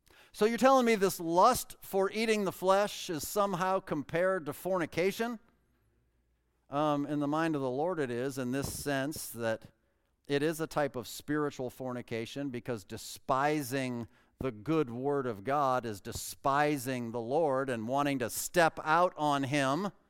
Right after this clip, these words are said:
with a new lover. You want to go back to Egypt? Romans sixteen eighteen, "For they that are such serve not our Lord Jesus Christ, but their own belly, and by good words and fair speeches deceive the hearts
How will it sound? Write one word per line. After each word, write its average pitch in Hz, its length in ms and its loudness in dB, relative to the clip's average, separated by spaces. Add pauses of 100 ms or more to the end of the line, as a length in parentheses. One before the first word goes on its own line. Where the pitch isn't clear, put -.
(840)
with 147 180 -2
a 147 80 0
new 156 160 2
lover. 147 340 2 (540)
You 139 80 -6
want 151 100 2
to 156 60 0
go 147 100 0
back 156 300 2
to 165 80 -8
Egypt? 143 420 -8 (1400)
Romans 151 280 0
sixteen 175 380 0
eighteen, 160 460 0
"For 147 180 -2
they 185 220 6
that 220 160 4
are 214 80 4
such - 640 2 (800)
serve 160 380 -2
not 175 240 6
our 139 140 4
Lord 127 260 -2
Jesus 110 360 -8
Christ, 120 380 -2
but 135 120 -6
their 143 140 0
own 143 140 0
belly, 147 360 2 (1300)
and 127 140 -4
by 147 160 4
good 160 200 -2
words 156 380 0
and 127 140 -4
fair 147 260 -2
speeches 123 560 -8
deceive 117 580 -4
the 110 120 -4
hearts 120 580 -6